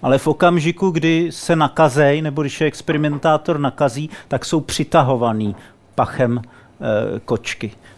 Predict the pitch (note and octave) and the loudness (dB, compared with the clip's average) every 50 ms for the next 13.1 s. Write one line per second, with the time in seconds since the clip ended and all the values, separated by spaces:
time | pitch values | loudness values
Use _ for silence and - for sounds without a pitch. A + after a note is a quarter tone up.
0 | - C3+ B2+ - - D#3+ C3+ - - D#3 - - - E3 D#3+ D3+ C3+ C#3 C3 C3+ | -6 -4 -4 0 0 -2 0 0 -2 -2 -2 -2 0 0 0 0 2 0 -2 0
1 | - D#3+ D#3 C#3+ D3+ D#3 D3+ D#3 D#3 E3+ - - C#3 C#3 C3+ B2 C#3+ D3+ D3+ D#3 | 0 0 2 4 6 6 6 6 4 0 -4 -6 -4 -4 -2 -2 0 0 0 0
2 | D3+ - - - C#3 - - - C3+ C3+ C#3 C3 B2+ C#3+ C#3+ C#3+ - - - D#3 | 0 -2 -8 -18 -20 -20 -18 -14 -8 -2 -2 0 2 2 2 0 0 0 2 4
3 | D3 C#3+ - - D#3+ D3 - - - - B2+ - - - C#3+ C#3 - D#3 C3+ - | 4 2 2 0 -6 -6 -6 -8 -6 -6 -6 -6 -2 -2 -2 0 0 -2 -2 -2
4 | C#3+ B2 C#3 C#3+ C3+ - D3+ C#3+ C#3 C#3+ D3 D3+ D3+ - - - - - - - | -2 -2 -2 -2 -2 0 0 2 2 2 2 2 -2 -6 -16 -20 -14 -10 -10 -10
5 | - - A2+ A#2+ C3 D3 C#3 E3+ D#3 - - D#3+ - - D#3+ D#3 D#3 D3 C3 D3 | -8 -8 -4 0 0 0 2 2 0 0 0 -4 0 2 4 4 4 4 2 0
6 | E3+ C3+ C3 E3 D#3 C#3+ C3 A2+ C3+ C3 A#2+ C3+ C3+ C3+ C3+ C3+ C3+ C#3+ D#3+ - | -2 -2 -2 -2 -2 -2 -2 -2 -2 -2 0 0 0 2 2 0 0 -2 -6 -10
7 | - - - - - - - C3+ C3+ C#3 C3+ C#3+ C3+ - - E3+ D#3 D3+ D3 C3 | -16 -20 -20 -20 -14 -4 0 4 4 4 4 2 -2 -2 -2 0 2 2 0 2
8 | D3 D#3 D#3+ - - - - _ - D#3 - - - - - E3 D3 - - E3+ | 2 0 0 -2 -6 -18 -20 _ -10 -8 -6 -6 -6 -4 -2 -2 -2 0 0 0
9 | - C#3+ C3 - - - E3+ E3 D#3+ - - - - _ - C3+ B2 C#3 B2+ - | 0 0 -2 -4 -2 0 0 0 0 -2 -6 -16 -20 _ -6 -2 0 0 0 2
10 | - E3 D#3+ - - - - D3+ C#3 C3+ D#3+ D#3+ D#3+ D#3+ E3 E3 D#3 - - - | 0 0 0 0 -6 -8 -4 -4 -2 0 0 0 0 0 -2 -2 -4 -8 -12 -20
11 | _ - - B2 B2 B2 A2+ D3 D3 C3+ - - - - D#3+ - - - D#3+ D3+ | _ -6 0 2 2 2 2 2 0 0 0 -4 -2 -2 -2 -2 -2 -4 -4 -2
12 | C#3+ C3 B2+ D3+ D#3+ D3+ - - D3 C3 A#2+ C#3 C#3+ C#3+ C#3+ C#3 C#3+ D3 - - | -2 -2 -2 -2 -2 -2 0 2 2 2 2 2 2 4 4 4 4 2 0 -6
13 | - | -20